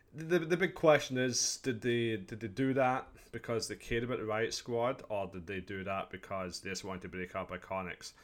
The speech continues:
Either way, I'm good. Plus one ninety odds, Riot Squad. Seems like a solid underdog bet. I'm going one unit on that, so that goes along with my, uh, Randy Orton bet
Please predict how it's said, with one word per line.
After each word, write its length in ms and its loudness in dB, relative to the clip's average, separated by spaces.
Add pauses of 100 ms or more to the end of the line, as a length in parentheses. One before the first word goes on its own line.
(160)
Either 240 10
way, 240 6
I'm 180 4
good. 340 -2 (300)
Plus 300 4
one 160 2
ninety 260 -2
odds, 320 -2
Riot 300 2
Squad. 440 -2 (380)
Seems 300 4
like 140 2
a 60 2
solid 680 10
underdog 720 2
bet. 380 4 (280)
I'm 160 -4
going 360 -2
one 220 6
unit 240 2
on 280 2
that, 420 6
so 120 -8
that 200 2
goes 220 -2
along 340 -2
with 160 -10
my, 240 -2
uh, 220 -4 (160)
Randy 320 0
Orton 320 4
bet 480 2